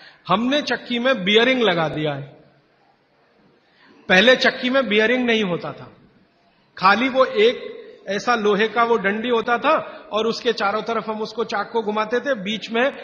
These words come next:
लकड़ी का एक उसमें वो लगाते थे, वो लकड़ी का हमने निकाल के उसमें bearing लगा दिया,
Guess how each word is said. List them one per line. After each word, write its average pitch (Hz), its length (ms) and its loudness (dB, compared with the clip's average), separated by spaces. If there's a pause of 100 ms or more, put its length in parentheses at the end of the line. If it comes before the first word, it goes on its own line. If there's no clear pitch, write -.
(140)
लकड़ी 233 400 0
का 240 160 0
एक 214 240 0
उसमें 226 260 -6
वो 262 120 -2
लगाते 170 440 -2
थे, 151 120 -14 (440)
वो 240 80 4
लकड़ी 240 420 2
का 277 160 2
हमने 240 360 0
निकाल 202 420 -2
के 262 140 -6
उसमें 226 420 -2
bearing 220 400 2
लगा 151 260 -4
दिया, 135 280 -14